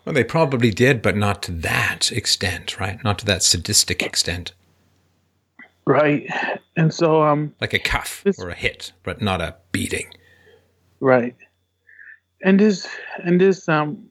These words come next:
Speaker 2: there were so many instances like that. And my dad, um, um, at age fifteen,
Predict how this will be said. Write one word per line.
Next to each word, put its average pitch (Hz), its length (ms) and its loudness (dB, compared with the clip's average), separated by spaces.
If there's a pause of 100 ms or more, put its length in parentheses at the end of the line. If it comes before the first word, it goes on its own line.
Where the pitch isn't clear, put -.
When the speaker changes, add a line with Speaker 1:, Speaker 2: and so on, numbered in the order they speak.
(440)
Speaker 2:
there 180 80 4
were 185 80 6
so 185 200 4
many 180 160 4
instances 147 640 -2
like 123 240 0
that. 135 300 6
And 120 260 -2 (1300)
my 139 140 4
dad, 147 380 2
um, 127 320 -4 (3000)
um, 143 440 2
at 143 160 2
age 165 280 2
fifteen, 139 760 2